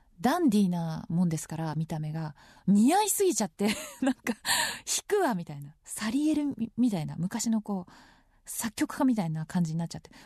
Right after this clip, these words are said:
「お父さん似合いすぎてる」みたいな。まあ、こうやってね、年を取っても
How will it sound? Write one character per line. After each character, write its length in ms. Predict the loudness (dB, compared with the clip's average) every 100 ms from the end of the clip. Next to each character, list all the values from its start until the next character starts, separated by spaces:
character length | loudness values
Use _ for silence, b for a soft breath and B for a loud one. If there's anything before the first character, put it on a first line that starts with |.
| B
「お 80 | -4
父 160 | -2 -2
さ 120 | 0
ん 80 | 4
似 180 | 4
合 60 | 4
い 60 | 4
す 140 | 2
ぎ 100 | 0
て 120 | -2
る」 100 | -10
み 60 | -12
た 160 | -18
い 60 | -20
な。 80 | -20 b b b b b b _
ま 580 | -4 -2 -2 -2 -4 -6
あ、 60 | -8
こ 120 | -8 -6
う 60 |
や 80 | -6
っ 20 |
て 160 | -4 2
ね、 160 | 2 0
年 240 | -4 -2
を 80 | -2
取 180 | -2 -2
っ 20 |
て 120 | 0
も 280 | 2 2